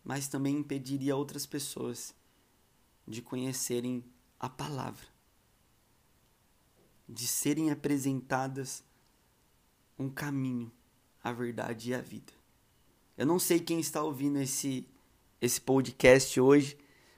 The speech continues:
mas sei que você está aqui porque existe um plano transcendental que excede todo entendimento que Deus preparou para você estar ouvindo hoje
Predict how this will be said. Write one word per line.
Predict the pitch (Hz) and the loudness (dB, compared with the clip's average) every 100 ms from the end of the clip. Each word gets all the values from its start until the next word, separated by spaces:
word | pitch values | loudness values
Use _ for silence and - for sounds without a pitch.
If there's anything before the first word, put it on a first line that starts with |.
| - | 0
mas | 120 131 | 2 4
sei | 139 139 | 4 2
que | 139 139 135 120 110 - _ _ _ _ | 2 2 2 0 -2 -12 _ _ _ _
você | - 127 - 139 | -6 -4 0 2
está | 139 - 131 | 2 4 2
aqui | 131 - 127 139 147 143 - - _ _ _ _ _ | 2 -4 -2 2 2 0 -10 -20 _ _ _ _ _
porque | 135 127 147 | -6 0 0
existe | 135 139 151 | 0 0 0
um | 147 | -2
plano | 139 143 139 143 | 0 2 2 0
transcendental | - 147 185 196 180 156 160 151 135 139 | -2 -2 0 -2 -2 -2 -4 -2 0 0
que | 139 139 | -2 -6
excede | 139 147 135 | -4 -4 -4
todo | 135 151 170 | -6 -6 -4
entendimento | 180 180 175 165 175 151 151 165 170 - 196 - - _ _ _ _ _ _ _ | -2 -2 -2 -2 -2 2 2 2 -2 -2 -4 -6 -20 _ _ _ _ _ _ _
que | - 127 | -10 -2
Deus | 139 139 | -2 0
preparou | 139 135 135 127 | -2 0 0 0
para | 127 127 | -2 -4
você | 131 - - - - _ _ _ _ _ _ _ _ _ _ _ _ _ | -4 -4 -6 -10 -14 _ _ _ _ _ _ _ _ _ _ _ _ _
estar | - - 120 | -6 -2 -2
ouvindo | 120 123 120 | -2 -2 0
hoje | 120 120 113 123 | 2 2 0 -14